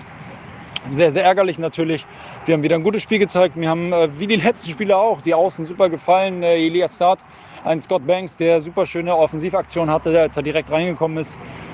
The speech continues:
der sich, äh, leider, leider verletzt hat bei dem Spiel. Ich hoffe, es ist nichts Schlimmeres. Ansonsten, <laughs> ja, wie die letzten Spiele auch, es ist wirklich, wirklich traurig.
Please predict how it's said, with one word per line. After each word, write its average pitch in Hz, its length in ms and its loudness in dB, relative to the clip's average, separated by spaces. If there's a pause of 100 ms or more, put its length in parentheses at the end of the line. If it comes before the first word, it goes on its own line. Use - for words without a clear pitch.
(180)
der 165 100 6
sich, 143 280 -2
äh, 160 200 6
leider, 185 340 4
leider 185 240 2
verletzt 165 540 0
hat 185 160 0 (300)
bei 175 80 4
dem 175 100 0
Spiel. 180 480 2
Ich 147 160 0
hoffe, 180 220 0
es 175 160 -4
ist 143 100 -10
nichts 165 160 -4
Schlimmeres. 175 500 0 (500)
Ansonsten, 190 720 0
<laughs> - 0 -
ja, 220 300 0
wie 196 260 0
die 190 80 -4
letzten 202 340 -6
Spiele 202 300 4
auch, 202 160 2
es 160 120 -10
ist 151 240 -8
wirklich, 208 400 2
wirklich 214 220 2
traurig. 214 460 2